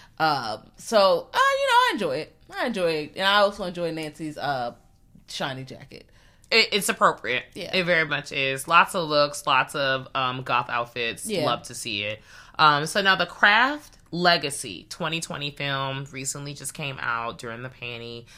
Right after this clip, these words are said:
Speaker 2: And I remember the girls was going up for this. Everybody was geeked. Um, and like I said, th-, th-, this, we're not, the adults, guys, we're, we're not the audience for this movie.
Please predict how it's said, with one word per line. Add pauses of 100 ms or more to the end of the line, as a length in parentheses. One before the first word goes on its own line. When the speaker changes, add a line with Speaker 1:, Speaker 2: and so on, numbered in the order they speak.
(140)
Speaker 2:
And
I
remember
the
girls
was
going
up
for
this.
Everybody
was
geeked. (440)
Um,
and
like
I
said, (140)
th-,
th-,
this,
we're
not,
the
adults, (300)
guys,
we're,
we're
not
the
audience
for
this
movie.